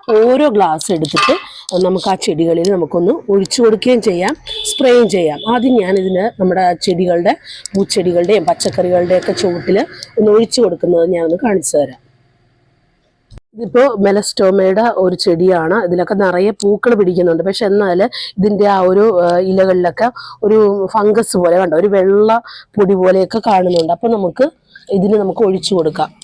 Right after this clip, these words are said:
ഒരുപാടൊന്നും എടുത്ത് ഒഴിക്കരുത്. കണ്ടോ, നമ്മൾ അത് നന്നായിട്ട് നമ്മൾ വെള്ളമൊക്കെ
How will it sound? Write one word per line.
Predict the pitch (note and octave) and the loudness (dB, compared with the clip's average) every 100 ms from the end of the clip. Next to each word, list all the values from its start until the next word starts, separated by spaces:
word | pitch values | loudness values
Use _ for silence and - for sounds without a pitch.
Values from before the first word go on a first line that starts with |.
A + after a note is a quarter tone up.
| - G3+ | -4 0
ഒരുപാടൊന്നും | G#3 A3 A3+ A#3+ C4+ C4 A#3 | 2 2 2 2 2 2 2
എടുത്ത് | G#3+ | 2
ഒഴിക്കരുത്. | A3+ G3 F#3+ A3+ F#3 G#3+ - - - - - | 2 2 0 0 2 0 -2 -10 -20 -16 -6
കണ്ടോ, | G#3 - E3 | -2 0 0
നമ്മൾ | F#3+ F#3+ B3+ - G3+ | 0 2 0 0 -2
അത് | F#3+ A3+ G#3+ F#3+ F#3 F#3 | 2 2 4 2 2 2
നന്നായിട്ട് | F#3+ G#3+ A#3+ G#3 G#3 | 2 2 0 0 0
നമ്മൾ | G3+ G3 | 0 0
വെള്ളമൊക്കെ | F3 F3+ F#3+ | 0 0 0